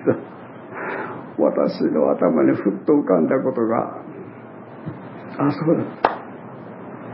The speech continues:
あの、母校の礼拝堂はどうかなと思った。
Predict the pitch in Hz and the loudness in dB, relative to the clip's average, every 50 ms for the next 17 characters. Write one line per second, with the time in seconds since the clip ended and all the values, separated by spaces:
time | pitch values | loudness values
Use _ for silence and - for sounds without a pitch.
0 | - - - - - - - - - - - - - - - - - - - - | -12 -12 -12 -12 -12 -12 -12 -14 -14 -14 -14 -14 -12 -12 -12 -12 -14 -12 -12 -12
1 | - - - 98 107 120 123 123 127 117 107 113 160 180 175 208 196 170 147 135 | -12 -8 -4 2 4 4 6 6 4 4 6 6 6 6 6 6 6 8 8 6
2 | 127 127 123 123 123 107 - - - - - - - - - 95 117 147 165 190 | 4 2 2 0 0 -2 -4 -8 -14 -20 -20 -20 -20 -16 -8 0 4 6 6 6
3 | 185 180 180 180 185 185 165 175 175 165 165 147 135 147 151 151 - - - - | 6 4 2 2 2 4 2 2 2 2 2 4 4 4 4 4 2 0 -4 -4
4 | - - 57 - - - - - - - - - | -2 -2 -2 -2 -4 -6 -10 -10 -10 -10 -12 -14